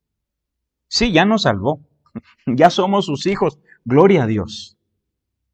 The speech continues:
Pero ¿cuánto le conoces? ¿Cuánta relación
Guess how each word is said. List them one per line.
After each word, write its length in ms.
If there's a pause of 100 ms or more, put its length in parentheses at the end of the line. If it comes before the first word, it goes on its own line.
(580)
Pero 240
¿cuánto 320
le 100
conoces? 1040 (1500)
¿Cuánta 360
relación 600